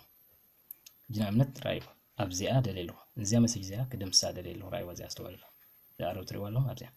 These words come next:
እንታይ ትገብሩ? ኣብኣ ጠዊዕኩም ሓንሳብ ትጠቕሱ፣ ትሰጥዋ ከምዚ ክመፀኩም እዩ። ሕጂ ነዛ መሰጅ እዚኣ በይና ክድምስሳ ትደሊ ዳይሬክትሊ ኣብዚኣ እየ ድኣቱ። ኣብዚኣ ደሊት ምልክት ዘላ ኣብዚኣ ኣትየ ይድምስሳ። ክድምስሳ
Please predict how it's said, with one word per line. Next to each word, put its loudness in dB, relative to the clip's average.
እንታይ 6
ትገብሩ? 10
ኣብኣ 2
ጠዊዕኩም 0
ሓንሳብ 2
ትጠቕሱ፣ -8
ትሰጥዋ -2
ከምዚ 0
ክመፀኩም -4
እዩ። -12
ሕጂ 6
ነዛ 12
መሰጅ 8
እዚኣ 10
በይና 10
ክድምስሳ 8
ትደሊ 6
ዳይሬክትሊ 4
ኣብዚኣ 0
እየ 2
ድኣቱ። -2
ኣብዚኣ -4
ደሊት 2
ምልክት -4
ዘላ -4
ኣብዚኣ -2
ኣትየ -4
ይድምስሳ። -4
ክድምስሳ 2